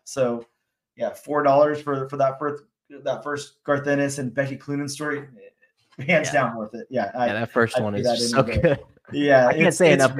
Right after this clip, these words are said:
Speaker 1: really
Speaker 2: things
Speaker 1: good.
Speaker 2: about that first one, though. It was just so good.
Speaker 1: Yeah. <laughs> Yeah, it's, it's very cool, and it, it does, you know, what you want out of a Garth Ennis book. Um, you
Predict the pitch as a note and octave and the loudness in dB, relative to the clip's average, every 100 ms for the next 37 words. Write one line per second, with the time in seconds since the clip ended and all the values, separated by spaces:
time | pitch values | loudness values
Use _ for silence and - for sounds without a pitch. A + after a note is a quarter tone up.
0 | B2 B2+ A#2+ A2 A2 G2+ G#2 - G#2+ - | 2 2 0 0 0 0 -4 -4 -6 -6
1 | G2+ G2 F#2+ G#2 A2 G#2 G#2 - A2 G#2 | -10 -6 -8 -6 -6 -6 -6 -2 -2 -2
2 | G2+ - B2+ C3 G2 G#2+ - E3 _ - | -6 -8 -10 -6 -6 -8 -10 -10 _ -8
3 | F3+ - _ _ _ D3 C#3+ C3 D3 - | -8 -8 _ _ _ -4 -2 0 -4 -6
4 | E3 C#3 D3+ D3+ D3 D3+ C#3 C#3 C#3 C3+ | -8 -4 -4 -2 -6 -4 -4 -2 -4 -4
5 | C3+ - C#3 C3+ - C#3+ C#3 C#3 C3 - | -8 -10 -18 -16 -2 2 4 2 -4 -10
6 | - _ D3+ C#3 B2 B2+ D3+ D3 D3 C3+ | -12 _ -10 -6 -6 -6 -8 -6 -8 -4
7 | C#3 C3+ B2+ C3+ A#2+ A2+ A#2+ A2+ G2+ F#2 | -2 -2 -2 -4 -4 -6 -6 -6 -14 -18
8 | - _ G2+ G2 F#2+ A2 G2+ F#2 _ _ | -20 _ -14 -12 -10 -8 -8 -12 _ _
9 | _ _ _ C3+ B2 | _ _ _ -8 -8